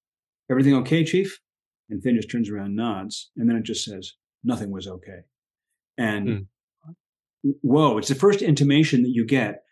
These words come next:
Speaker 1: that something is really seriously screwed up with Finn's situation. And it's, it's, like, one of my favorite chapter endings. But I, I, it took me until the book was finished
Speaker 2: <laughs>
Speaker 1: months before I could figure out what that chapter was doing there. So, yeah, sometimes those are like,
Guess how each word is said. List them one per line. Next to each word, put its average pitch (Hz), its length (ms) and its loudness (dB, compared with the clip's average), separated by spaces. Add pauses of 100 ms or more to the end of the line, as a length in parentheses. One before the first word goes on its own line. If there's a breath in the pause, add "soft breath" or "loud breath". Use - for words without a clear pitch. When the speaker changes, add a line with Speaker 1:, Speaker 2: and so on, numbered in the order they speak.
(160)
Speaker 1:
that 135 100 -6
something 143 400 2
is 123 140 -2
really 208 440 4
seriously 147 560 0
screwed 127 340 -2
up 120 240 -6 (160)
with 113 380 -4
Finn's 120 240 -2
situation. 117 680 -4 (440)
And 117 240 2
it's, 131 340 0
it's, 135 120 -2
like, 156 140 0
one 160 140 6
of 190 60 0
my 170 120 4
favorite 147 320 0
chapter 151 400 -2
endings. 98 400 -10 (800)
But 147 180 4
I, 165 280 4
I, 151 120 -2 (320)
it 143 120 0
took - 160 2
me 185 80 2
until 156 220 2
the 127 80 4
book 160 260 -2
was - 160 -2
finished 175 600 -2
Speaker 2:
<laughs> 185 200 2
Speaker 1:
months - 600 -4 (200)
before 185 240 2
I 175 80 6
could 156 120 2
figure 175 280 4
out 151 160 4
what 135 120 2
that 147 120 2
chapter 143 340 0
was 131 120 2
doing 147 260 4
there. 98 220 -6 (340)
So, 147 500 4 (120)
yeah, 147 340 2
sometimes 175 400 2
those 202 180 6
are 208 80 6
like, 170 160 4